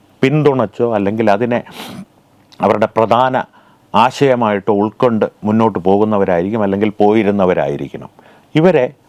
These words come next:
ഒന്നെങ്കിൽ മുഖ്യധാരയിലേക്ക് കൊണ്ടുവരിക, അല്ലെങ്കിൽ സഖ്യകക്ഷിയായിട്ട് ചേർത്ത് ദുർബലരാക്കി ഇല്ലാതാക്കി അങ്ങ് വിടുക.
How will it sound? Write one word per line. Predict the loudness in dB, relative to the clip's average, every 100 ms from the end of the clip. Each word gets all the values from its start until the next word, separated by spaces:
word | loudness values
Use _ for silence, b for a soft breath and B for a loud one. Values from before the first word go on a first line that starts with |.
| -2 0
ഒന്നെങ്കിൽ | 2 2 2 0
മുഖ്യധാരയിലേക്ക് | -2 0 2 2 0 0 -2 -2 -2
കൊണ്ടുവരിക, | -2 0 0 0 -2 0
അല്ലെങ്കിൽ | 2 2 0 -2 -4
സഖ്യകക്ഷിയായിട്ട് | -6 -2 -2 0 -2 0 0 0 -4 -2
ചേർത്ത് | -2 -2 -2 -2
ദുർബലരാക്കി | 0 2 2 2 -2 -2 -4
ഇല്ലാതാക്കി | 0 2 2 0 -2 -4
അങ്ങ് | -4 -6
വിടുക. | -6